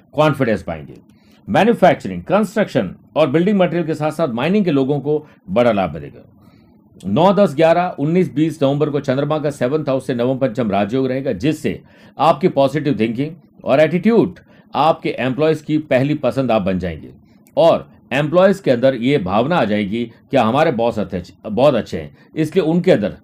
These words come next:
थोड़ा सा डिसिप्लिन लाने के लिए, थोड़ा उनका सेल्फ मोटिवेशन के लिए आप काम करेंगे तो आप ये समझ लीजिए कि वो आपको प्रूव करके दिखाएंगे, वो बेस्ट एम्प्लॉय आपके हैं। एक, दो, अट्ठाईस, उनतीस नवंबर को बिजनेस हाउस में शनि चंद्रमा का विष दोष बन जाएगा।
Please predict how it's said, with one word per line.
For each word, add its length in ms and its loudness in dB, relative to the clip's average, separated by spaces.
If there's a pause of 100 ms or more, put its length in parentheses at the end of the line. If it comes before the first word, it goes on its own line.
(440)
थोड़ा 220 2
सा 160 0
डिसिप्लिन 560 0
लाने 220 -2
के 80 -10
लिए, 180 -10 (320)
थोड़ा 140 2
उनका 240 0
सेल्फ 320 0
मोटिवेशन 520 -2
के 80 -4
लिए 100 0
आप 140 -4
काम 180 -2
करेंगे 420 -4 (280)
तो 140 -10
आप 280 0
ये 220 0
समझ 280 -4
लीजिए 360 -4
कि 160 -4
वो 160 0
आपको 400 -4
प्रूव 320 0
करके 300 -2
दिखाएंगे, 420 -4
वो 160 -8
बेस्ट 320 0
एम्प्लॉय 320 -4
आपके 240 -12
हैं। 240 -20 (1300)
एक, 360 6
दो, 280 0
अट्ठाईस, 480 -2
उनतीस 400 -2
नवंबर 300 -2
को 180 -4
बिजनेस 400 -2
हाउस 240 -4
में 100 -6
शनि 260 -2
चंद्रमा 380 -4
का 100 0
विष 300 0
दोष 240 -4
बन 120 -12
जाएगा। 280 -20